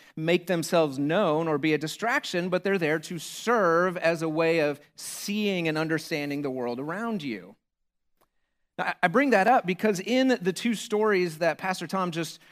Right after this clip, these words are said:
read for us, these Sabbath controversies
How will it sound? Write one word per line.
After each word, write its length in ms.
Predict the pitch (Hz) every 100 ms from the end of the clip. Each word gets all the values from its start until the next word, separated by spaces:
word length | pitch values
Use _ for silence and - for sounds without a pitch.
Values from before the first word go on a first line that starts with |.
| -
read 360 | 143 165 190 175
for 280 | 170 135
us, 280 | 120 117 -
these 200 | 165 147
Sabbath 640 | - - 190 202 202 -
controversies 1080 | - 180 185 180 165 139 127 - 127 123 143